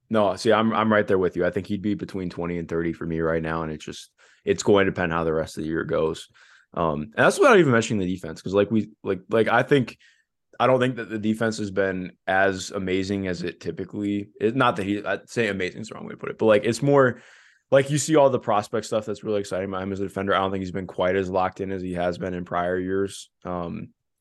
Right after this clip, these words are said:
but I still think he's been very good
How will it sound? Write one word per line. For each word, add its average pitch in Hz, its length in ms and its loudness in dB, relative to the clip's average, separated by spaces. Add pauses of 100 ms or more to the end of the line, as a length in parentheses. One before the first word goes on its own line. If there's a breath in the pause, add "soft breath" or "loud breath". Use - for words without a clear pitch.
(140)
but 95 360 2
I 98 120 0
still 110 300 0
think 101 200 -4
he's 90 180 -10
been 87 180 -8
very 82 280 -6
good 85 420 -6